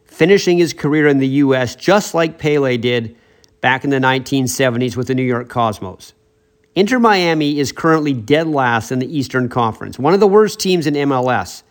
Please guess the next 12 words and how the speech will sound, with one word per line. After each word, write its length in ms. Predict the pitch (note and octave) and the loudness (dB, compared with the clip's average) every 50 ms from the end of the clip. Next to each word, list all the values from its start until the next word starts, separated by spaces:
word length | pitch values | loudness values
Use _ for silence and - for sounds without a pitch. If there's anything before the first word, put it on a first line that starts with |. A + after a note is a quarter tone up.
| _ _ _ _ _ _ _ - | _ _ _ _ _ _ _ -6
But 120 | - D3 | -4 0
when 180 | D3+ D#3 D3 D3+ | 2 2 4 4
Messi 420 | F3 A3+ A#3+ A#3+ - A#3 G#3+ G3 | 4 4 2 2 0 0 2 2
arrives 440 | E3 D#3 F3 E3+ E3 D#3+ E3 C3+ B2+ | 2 2 0 0 0 0 -2 -2 -2
in 80 | C#3+ C3 | -2 -2
July, 580 | A#2+ C3 C3+ D3 D3+ C3 A2+ G#2+ G#2+ A2 G#2 - _ _ _ _ _ _ _ _ _ - | 0 0 0 0 0 0 0 0 -2 -4 -8 -12 _ _ _ _ _ _ _ _ _ -2
it'll 180 | D#3 F3+ G3+ G3 | 4 4 4 4
be 180 | E3+ G3+ G3 | 4 2 0
the 120 | F3+ F3 E3+ | 2 2 2
most 340 | D#3+ D#3 D#3+ D#3 - - | 2 4 2 2 0 -2
followed 500 | - - F3+ F3 D#3+ C#3+ C3 A#2+ A2+ A2 | -6 -2 0 0 2 2 0 0 -2 -4
team. 380 | - - A#2 G#2+ F2+ D2+ - - | -6 -6 -6 -6 -8 -10 -16 -20